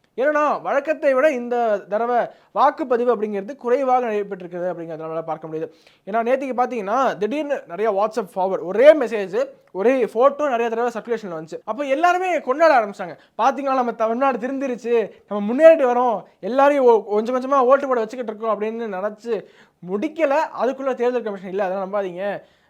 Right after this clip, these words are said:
அஹ், எழுபத்தொரு சதவீதம் கிடையா-, கிடையாது" அப்படின்னு சொல்லிட்டாங்க. அதற்கு பிறகு ஒரு சின்ன மன வருத்தம் அனைவருக்குமே இருந்திருக்கிறது. திடீர்னு பார்த்தா சென்னையில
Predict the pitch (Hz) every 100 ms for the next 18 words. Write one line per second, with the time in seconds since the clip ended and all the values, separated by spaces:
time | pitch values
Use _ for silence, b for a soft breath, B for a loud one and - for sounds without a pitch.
0 | 160 165 165 220 269 247 214 214 208 202
1 | 214 190 202 196 190 214 208 202 185 180
2 | 196 180 180 175 160 196 247 b b b
3 | 185 196 170 202 202 175 156 190 196 170
4 | 147 180 175 165 147 147 165 160 160 160
5 | 143 151 151 139 127 170 226 b b 220
6 | 311 339 269 262 277 262 294 311 277 277
7 | 240 147